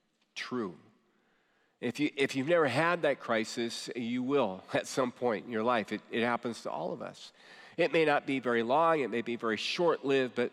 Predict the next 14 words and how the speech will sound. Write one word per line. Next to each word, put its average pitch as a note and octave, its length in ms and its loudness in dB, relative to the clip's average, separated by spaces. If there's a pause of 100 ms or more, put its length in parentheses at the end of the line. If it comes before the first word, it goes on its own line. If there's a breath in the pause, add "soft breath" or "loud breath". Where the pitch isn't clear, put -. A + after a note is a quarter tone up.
but A#2+ 120 -4
we B2+ 100 -2
all C3+ 140 2
have C3+ 160 -4
those B2 200 -8
times. F#2+ 520 -4 (440 soft breath)
And, A#2+ 320 0 (300)
and A#2 160 0
when C3 80 2
we B2 80 0
do, C#3+ 180 0
we're A2+ 120 0
not A2+ 260 -2
alone. G#2 300 -2